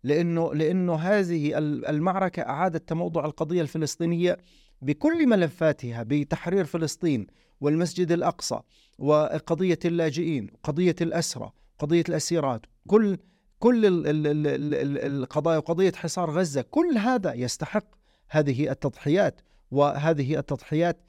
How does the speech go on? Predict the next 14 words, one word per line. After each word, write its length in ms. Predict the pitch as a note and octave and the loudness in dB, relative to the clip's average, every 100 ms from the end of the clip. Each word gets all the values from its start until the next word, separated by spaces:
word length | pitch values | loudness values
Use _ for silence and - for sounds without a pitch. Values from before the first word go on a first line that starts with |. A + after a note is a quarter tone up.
| _ _ - | _ _ -2
آه، 180 | C#3 - | -2 0
آه، 380 | C#3+ C3+ D3 C#3+ | -2 -2 -2 -4
آه، 40 | |
س-، 160 | C3+ E3+ - | -4 -4 -4
سيكون 520 | - D3 C#3 F3 D#3+ | 0 0 0 0 0
ثمنها 400 | B2+ D#3 E3+ D#3 | 0 0 0 0
كبير 380 | D3 D3 G3 E3 | -2 -2 0 0
وغالي 380 | C3 E3 F3 C#3 | 0 2 2 0
بإذن 280 | C#3 C#3 | -2 -2
الله 260 | D3 C#3+ C#3 | 0 0 0
تبارك 380 | C#3+ C3+ C3+ C3+ | -2 -2 -2 -2
وتعالى، 360 | C3 - D#3 | -4 -2 0
فضلا 380 | G3 D#4+ B3 G3+ | 0 2 2 2
عن 200 | E3+ D#3 | 0 -2